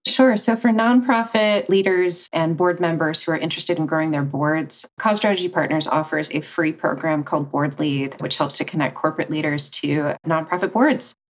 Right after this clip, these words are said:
It's entirely free. We're launching our next round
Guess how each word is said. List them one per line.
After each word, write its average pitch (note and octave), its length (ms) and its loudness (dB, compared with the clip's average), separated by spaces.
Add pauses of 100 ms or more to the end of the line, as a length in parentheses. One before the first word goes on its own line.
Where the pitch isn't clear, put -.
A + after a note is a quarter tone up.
(160)
It's F#3+ 180 -2
entirely G3+ 540 2
free. F#3 340 2
We're F3+ 120 2
launching E3+ 460 0
our D#3+ 80 2
next D3+ 340 -2
round D3+ 500 2